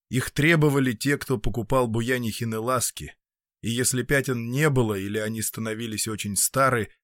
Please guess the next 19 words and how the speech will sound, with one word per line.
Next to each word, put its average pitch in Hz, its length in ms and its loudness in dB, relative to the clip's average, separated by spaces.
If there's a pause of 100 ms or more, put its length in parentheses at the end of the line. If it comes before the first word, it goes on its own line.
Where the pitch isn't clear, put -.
платили 143 440 2
дешевле 127 680 0 (220)
и 123 80 -2
жаловались, 120 640 2
что - 240 -4
их 117 180 -4
лишают 117 560 0
настоящего 107 920 -4
удовольствия. 101 1000 -6 (1700)
Существовали 139 720 2
у 156 120 6
Буянихи 135 580 2
кое-какие 120 580 0
отличия, 117 800 -2 (480)
но 156 140 2
они 160 180 4
были 151 220 2
слишком 135 460 -2
тонки, 131 540 -2